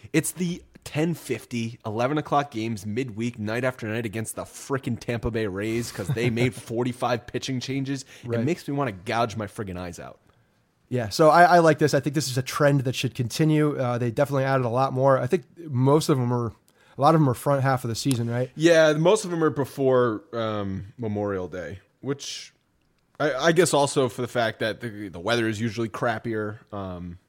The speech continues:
Speaker 1: especially <laughs> the fact that they start in March now. Like, the first, the first game of the season is late March at home. Like, it could be thirty-five. It could be
Speaker 2: It could be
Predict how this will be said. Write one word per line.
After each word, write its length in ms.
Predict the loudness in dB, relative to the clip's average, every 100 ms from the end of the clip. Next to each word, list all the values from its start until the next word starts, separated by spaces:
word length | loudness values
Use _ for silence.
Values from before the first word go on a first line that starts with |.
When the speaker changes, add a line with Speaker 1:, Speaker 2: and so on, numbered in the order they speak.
| _ _ _
Speaker 1:
especially 480 | -18 -12 -4 -2 -2 -8
<laughs> 80 | -12
the 100 | -8
fact 320 | -6 -8 -10
that 100 | -8
they 80 | -6
start 360 | -4 -2 -2
in 80 | -2
March 420 | -4 -4 -4 -6
now. 280 | -6 -6 -6 -12 _ -8
Like, 180 | -6 -4
the 80 |
first, 420 | -4 -2 -2 -4 -14 -16
the 60 | -6
first 240 | -4 -4 0
game 200 | 0 0
of 60 |
the 60 | -2
season 400 | -2 -2 0 -4
is 140 | -6
late 260 | -4 -4 -4
March 400 | -4 -4 -6 -6
at 200 | -6 -4
home. 320 | -4 -4 -4 -14 _
Like, 320 | -12 -12 _ _ _ _ _ _ -6
it 140 | -4
could 80 | 4
be 80 | 2
thirty-five. 760 | 6 6 6 2 2 0 -6 -10
It 80 | -8
could 120 | -6
be 80 | -4
Speaker 2:
It 40 |
could 100 |
be 0 | -6